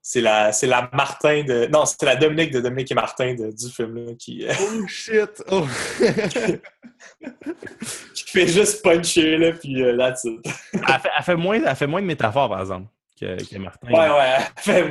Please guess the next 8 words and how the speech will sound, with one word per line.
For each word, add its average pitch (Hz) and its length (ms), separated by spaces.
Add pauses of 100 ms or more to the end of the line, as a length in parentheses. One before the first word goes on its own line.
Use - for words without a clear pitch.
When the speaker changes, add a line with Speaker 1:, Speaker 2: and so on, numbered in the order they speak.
Speaker 1:
beaucoup 190 240
moins 151 160
de 147 100
métaphores. 120 560 (220)
Vraiment 139 260
beaucoup 127 300
moins. 113 200 (380)
Speaker 2:
Ouais. 101 100